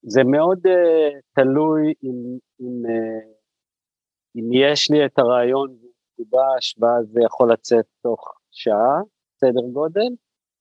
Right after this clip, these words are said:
אם אין, וחלק מהעניין זה לחפור בתוכי ולחצוב בקרדום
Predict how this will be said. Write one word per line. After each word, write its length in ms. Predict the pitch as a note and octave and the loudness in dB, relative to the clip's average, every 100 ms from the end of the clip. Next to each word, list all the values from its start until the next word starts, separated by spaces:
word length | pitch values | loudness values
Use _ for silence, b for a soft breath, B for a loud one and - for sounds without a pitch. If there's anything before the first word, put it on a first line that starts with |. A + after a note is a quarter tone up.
| _ _ - | _ _ -4
אם 240 | D3+ E3 E3 | 0 2 2
אין, 300 | F3 E3 C3+ | 0 -2 -4
וחלק 440 | B2+ - D3 D3+ | -4 0 2 2
מהעניין 460 | C#3 C3+ C3+ C#3+ C#3+ B2+ A#2 | 0 0 2 0 0 -2 -4
זה 80 | B2+ B2 | -2 -2
לחפור 480 | A2+ - _ C#3+ C3+ | -4 -16 _ 2 2
בתוכי 520 | B2+ - A#2 - C3+ C3+ A#2 A2 | -2 -8 -12 -6 -4 -4 -4 0
ולחצוב 1300 | A2 A2 A2 G#2+ G#2+ G#2+ - - - - C3+ A#2 | 2 2 0 -4 -8 -20 -18 -16 -6 0 2 2
בקרדום 640 | B2 - A2 A2 B2+ C3 | -2 0 -2 2 0 0